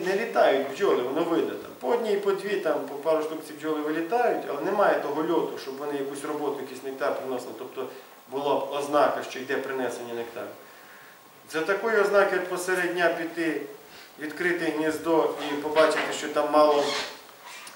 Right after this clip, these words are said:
корму, взяти ще бутилку з сиропом і почати наливати в стільники там сироп чи там кормушку поставити, значить, що він спровокує те,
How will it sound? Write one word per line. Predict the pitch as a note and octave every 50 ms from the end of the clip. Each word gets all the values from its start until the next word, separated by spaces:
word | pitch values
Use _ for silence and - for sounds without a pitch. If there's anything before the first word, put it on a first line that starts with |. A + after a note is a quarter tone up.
| - -
корму, | F3+ F3+ D#3+ - B2+ C3 C3
взяти | - D3+ D#3 D3+ - C#3+
ще | - - D3+
бутилку | D3 C#3 C3+ - D#3+ D#3 D3 C#3 C#3 -
з | -
сиропом | D3+ D#3 D#3 D3+ C#3+ C#3+ C#3 C#3
і | C3+
почати | C3 C#3+ C#3 C#3 D3+ C#3+ - - C#3
наливати | C3+ C3+ C3+ C3+ C3+ C#3+ A2+ - -
в | -
стільники | - - C#3 C#3 C3+ C3+ C3 - C3+
там | C3 B2 A#2 - -
сироп | D3 F3 A3+ B3 - - -
чи | C3+
там | B2+ B2 B2+ -
кормушку | - C3+ C3+ C#3 C3 C3 - - -
поставити, | - A#2+ - - A2 G#2+ - - - - - - - - - - - - - -
значить, | - - - D4+ -
що | - A3 G#3 G3
він | A3+ C4+ C4+
спровокує | C4 - - A#3+ A#3 A#3 A#3 A#3 A3+ - - A#3 A3+ A3 G3+ G3
те, | F#3+ - G#3 G#3 G3+ -